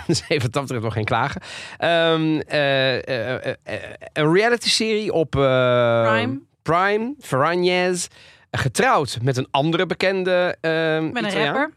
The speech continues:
Speaker 1: Met een rapper. Eh, v-, vandaar de Ferragnez, want zij is Ferragni en Nez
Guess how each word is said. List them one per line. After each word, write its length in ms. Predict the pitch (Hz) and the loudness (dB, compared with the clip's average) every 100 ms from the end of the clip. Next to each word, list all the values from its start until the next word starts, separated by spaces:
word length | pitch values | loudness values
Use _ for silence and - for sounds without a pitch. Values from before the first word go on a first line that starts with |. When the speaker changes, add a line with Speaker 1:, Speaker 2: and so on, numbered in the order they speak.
| - | -4
Speaker 1:
Met 120 | 123 | -2
een 80 | 104 | -2
rapper. 400 | 160 202 262 - | -2 -2 -4 -4
Eh, 800 | - 113 107 104 98 98 95 98 - - - - 95 | -4 -2 0 0 -2 -2 -4 -6 -8 -14 -14 -12 -12
v-, 100 | - - 107 | -10 -12 -8
vandaar 280 | 123 120 98 | -2 -2 -2
de 80 | |
Ferragnez, 760 | 95 117 104 107 123 131 151 151 | -2 -2 0 2 2 2 0 -2
want 220 | 104 98 - | -6 -6 -6
zij 220 | 120 107 | -4 -2
is 100 | 95 | -4
Ferragni 480 | 110 107 104 104 95 | -4 -4 -2 -4 -4
en 260 | 104 101 | -4 -2
Nez 300 | 107 104 92 | -2 -2 -4